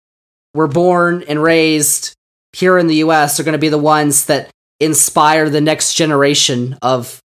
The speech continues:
kids playing soccer and who are gonna take the sport to <laughs> another level in this country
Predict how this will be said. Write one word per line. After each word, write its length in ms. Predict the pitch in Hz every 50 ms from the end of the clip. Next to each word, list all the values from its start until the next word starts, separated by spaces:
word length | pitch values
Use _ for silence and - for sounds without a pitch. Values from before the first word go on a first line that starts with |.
| _ _
kids 540 | - - 175 160 156 143 131 - - - - _ _ _
playing 260 | - - 165 156 147 139
soccer 440 | 135 - 170 - 147 - - 147
and 100 | 135 135
who 100 | 139 139
are 80 | 139 139
gonna 140 | 131 135 131
take 300 | 127 - 160 143 135 -
the 100 | 143 131
sport 420 | - - - - 147 147 135 -
to 220 | - - 160 135 135
<laughs> 180 | 131 127 -
another 680 | 127 147 143 139 151 170 175 180 185 156 156 139 131 131
level 460 | 123 127 139 147 156 147 135 135 127
in 60 | 127 123
this 180 | 127 127 -
country 520 | - 170 151 143 - - 139 123 120 123